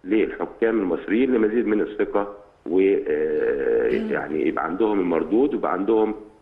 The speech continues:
Speaker 1: ثقة في إن هم يديروا كمان مباراة في الاتحاد الأفريقي أو تصفيات كأس العالم.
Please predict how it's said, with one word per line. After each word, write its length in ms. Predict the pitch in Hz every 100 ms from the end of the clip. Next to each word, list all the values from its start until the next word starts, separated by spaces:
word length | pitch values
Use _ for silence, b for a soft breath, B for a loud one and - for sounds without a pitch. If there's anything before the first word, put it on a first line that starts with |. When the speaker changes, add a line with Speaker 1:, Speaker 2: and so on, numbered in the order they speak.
| - -
Speaker 1:
ثقة 180 | 107 95
في 220 | 90 82
إن 120 | 80
هم 240 | 87 101 92
يديروا 400 | 82 85 120 110
كمان 280 | - 87 95
مباراة 240 | 85 90
في 140 | 92 -
الاتحاد 340 | 73 - 87
الأفريقي 340 | 76 101 -
أو 100 | 87
تصفيات 360 | 87 - - -
كأس 280 | - 78 -
العالم. 340 | 69 50 -